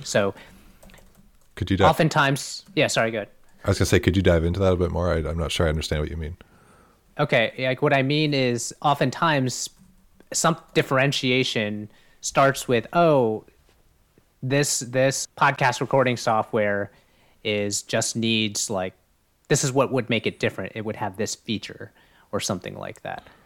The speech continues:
Speaker 1: So I try to think about that because could they easily build that feature? Or maybe there's a reason they didn't build that feature. Or also, like, how easy is it for once I gain traction on it and someone starts to see that,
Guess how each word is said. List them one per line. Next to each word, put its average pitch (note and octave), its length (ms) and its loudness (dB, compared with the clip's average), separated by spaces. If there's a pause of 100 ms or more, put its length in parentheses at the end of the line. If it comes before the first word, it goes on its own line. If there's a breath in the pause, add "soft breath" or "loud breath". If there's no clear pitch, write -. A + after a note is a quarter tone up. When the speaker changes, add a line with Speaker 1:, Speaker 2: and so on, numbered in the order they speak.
(140 soft breath)
Speaker 1:
So G#2+ 500 0 (440)
I B2 140 -2
try C#3 380 2
to A#2+ 380 0 (1160)
think E3+ 180 2
about B2 280 2
that A2+ 200 0
because A2+ 520 -2 (140)
could D#3 220 2
they C#3+ 100 2
easily C3+ 400 -2
build A2+ 300 -2
that D3 200 -2
feature? G3+ 360 -4
Or B2+ 120 -2
maybe B2 260 0
there's A2+ 200 -4
a A#2 60 -8
reason G#2+ 320 -8
they F#2+ 120 -10
didn't C#3 280 -8
build G3+ 220 0
that F3 180 -4
feature. F#3+ 400 -6 (420 soft breath)
Or D3 240 4
also, C3 400 0
like, A2 180 -2
how C#3 280 2
easy C#3 400 0
is A#2 200 -8
it B2 140 -6
for - 120 -6
once A#2 240 -4
I A2+ 100 2
gain G#2 240 -6
traction D3+ 520 -2
on G2+ 160 -8
it G#2 100 -10
and G#2 120 -14
someone G2+ 280 -8
starts - 320 -10
to G#2 100 -14
see F3 260 -2
that, G2+ 240 -4